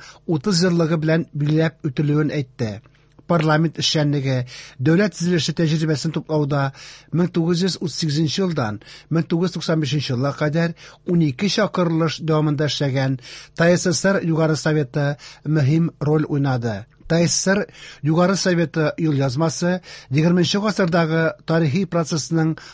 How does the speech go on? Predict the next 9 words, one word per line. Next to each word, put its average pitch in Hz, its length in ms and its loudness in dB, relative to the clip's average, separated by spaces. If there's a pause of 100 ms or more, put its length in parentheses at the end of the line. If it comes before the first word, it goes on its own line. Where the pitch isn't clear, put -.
(120)
барлык 170 500 0
эшен 165 240 -2
барлыгын 143 380 0
чагылдыра. 127 640 -2 (340)
Югары 175 320 2
совет 190 460 0 (240)
яхшы 170 340 0
тормыш 165 380 -2
мәктәбенә, 127 560 -2